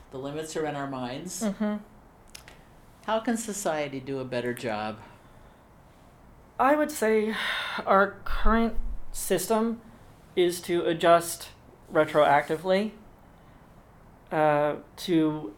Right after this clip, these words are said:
Speaker 2: add plans to give access to people with disabilities after the fact.
Speaker 1: After the fact.
Speaker 2: And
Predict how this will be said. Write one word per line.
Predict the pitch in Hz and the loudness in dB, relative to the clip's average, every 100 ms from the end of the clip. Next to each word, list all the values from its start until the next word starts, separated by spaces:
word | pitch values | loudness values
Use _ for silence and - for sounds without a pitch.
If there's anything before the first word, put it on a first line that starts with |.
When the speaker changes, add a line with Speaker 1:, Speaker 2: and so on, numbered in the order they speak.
| - | 2
Speaker 2:
add | 165 165 | 4 4
plans | - 170 170 170 165 | 2 0 0 -2 -4
to | |
give | 170 175 | -2 0
access | 160 160 - 160 - | 0 0 -2 -2 -4
to | 190 | -8
people | 170 165 160 | -6 -2 -2
with | |
disabilities | 165 160 160 160 160 156 151 - - | -2 -2 4 4 4 0 -2 -4 4
after | 170 160 156 | 6 6 0
the | 147 | -2
fact. | 147 160 175 135 | -2 0 0 -4
Speaker 1:
After | 135 - | -8 -10
the | - | -14
fact. | - - - - - - - - | -18 -20 -20 -20 -20 -20 -8 0
Speaker 2:
And | 165 170 165 | 0 0 -4